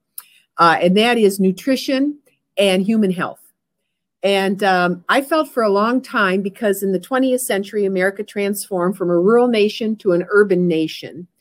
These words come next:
that human beings' disconnection from the natural environment was pushed to the limit, and actually a very damaging limit.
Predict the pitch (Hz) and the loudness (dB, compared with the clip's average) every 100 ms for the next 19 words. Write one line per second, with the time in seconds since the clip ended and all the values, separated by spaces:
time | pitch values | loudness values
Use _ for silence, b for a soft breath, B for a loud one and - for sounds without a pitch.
0 | _ _ _ _ - 196 208 202 - _ | _ _ _ _ -4 0 2 0 -4 _
1 | _ _ _ _ _ _ _ 190 262 349 | _ _ _ _ _ _ _ 2 4 6
2 | 349 247 247 254 208 202 262 - 254 214 | 6 4 4 2 0 0 -4 -2 -4 -4
3 | 220 - 208 147 139 - _ _ - - | -6 -6 -6 -6 -8 -14 _ _ -6 2
4 | 233 220 208 180 190 180 175 170 - 208 | 2 2 0 2 2 2 -4 -6 -4 -2
5 | 247 - 269 208 196 185 185 180 139 127 | -2 -4 -2 -2 0 0 0 -2 -4 -8
6 | _ _ _ _ _ _ _ - 208 196 | _ _ _ _ _ _ _ 0 0 0
7 | - 294 269 - 208 190 185 147 - _ | -2 -4 -4 -4 -2 0 0 -2 -10 _
8 | _ _ _ - _ _ _ 196 202 202 | _ _ _ -20 _ _ _ -4 -4 -2
9 | 233 302 - 262 233 233 214 180 214 208 | -6 -4 -6 -6 -2 -2 -2 -2 -2 0
10 | 180 175 147 135 113 101 | -2 -2 -4 -4 -6 -10